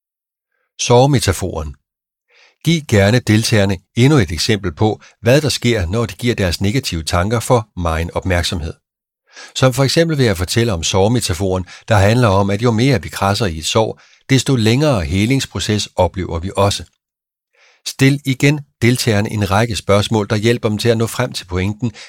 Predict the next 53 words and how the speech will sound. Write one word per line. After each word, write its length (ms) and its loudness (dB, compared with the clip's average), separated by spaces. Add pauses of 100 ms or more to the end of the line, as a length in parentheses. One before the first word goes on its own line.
(120)
via 300 2
deres 340 0
egne 340 4
refleksioner. 560 -6 (1040)
Hvad 140 4
vil 140 0
du 140 0
gøre, 320 4 (240)
hvis 180 2
du 100 -8
kommer 240 0
til 120 -2
at 100 0
skære 260 0
dig 100 -2
selv 200 -2
i 60 -6
armen? 340 -4 (640)
Ikke 160 -2
så 80 2
alvorligt, 460 0
så 120 -4
at 140 -8
du 80 -8
skal 160 -8
på 100 -8
sygehuset, 600 2 (240)
men 140 4
nok 200 2
til, 120 0
at 100 2
det 80 -2
bløder 300 2
lidt. 240 -4 (480)
Hvad 160 2
gør 120 4
du 100 0
så 180 0
ved 120 -4
såret? 380 0 (1160)
Deltagerne 460 4
vil 140 2
svare, 400 2 (280)
at 140 0
de 60 -4
tager 220 2
et 100 -6
plaster 340 0
på 260 -2
eller 140 -2
en 120 -2
forbinding 460 -4
på, 200 -8